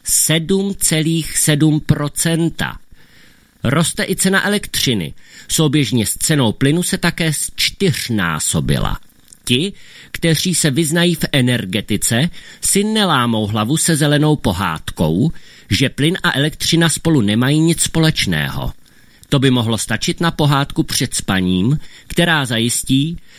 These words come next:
že příznivci Strany zelených usnou, ale ne kvůli dodávkám energie.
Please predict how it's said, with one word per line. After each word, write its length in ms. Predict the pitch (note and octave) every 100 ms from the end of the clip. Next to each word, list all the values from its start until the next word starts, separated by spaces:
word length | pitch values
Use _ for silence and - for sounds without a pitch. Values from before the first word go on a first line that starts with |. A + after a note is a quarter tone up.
| -
že 180 | G#2+ C3
příznivci 680 | - D#3 C#3 F3+ E3+ - C3+
Strany 440 | - D3 C#3+ C3+
zelených 500 | C3 C3 C3 B2+ A#2 -
usnou, 640 | C#3+ - - C3+ B2 A#2 B2 - - - - -
ale 320 | B2+ G#2+ F#2 D2+ - -
ne 460 | G2 G#2+ B2 D3+ F3 -
kvůli 360 | A2+ A#2+ G2
dodávkám 640 | E2 F2+ G2+ G2 - A#2+ B2
energie. 560 | A#2 F2+ D2+ - A1